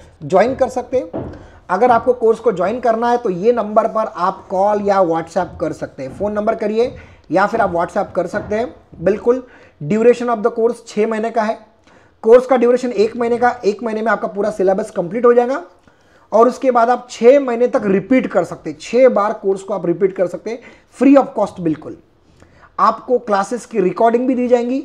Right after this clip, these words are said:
और आप अपने सवाल भी पूछ सकते हैं बिल्कुल इसके अंदर। और आप direct इस number पे, अ, you know, व्हाट्स-, अ, direct आप इस number पर payment करके यूपीआई से आप course को directly आप enroll कर सकते हैं।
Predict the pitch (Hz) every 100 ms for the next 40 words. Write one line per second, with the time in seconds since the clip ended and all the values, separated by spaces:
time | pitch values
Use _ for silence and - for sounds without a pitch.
0 | - 202 202 202 - 214 202 170 180 185
1 | 185 226 190 180 170 160 135 127 135 135
2 | - 123 117 - _ _ _ _ - -
3 | - 180 190 208 - - - _ 180 202
4 | 175 190 220 226 220 208 202 175 185 190
5 | 202 196 180 170 175 - 185 202 165 165
6 | 165 - 190 170 - - 165 185 226 214
7 | 214 196 196 190 202 180 185 208 196 170
8 | 196 180 185 185 185 240 - - _ _
9 | 170 185 - 175 185 - 190 165 196 226
10 | 202 175 160 160 220 - 160 - 135 -
11 | 131 123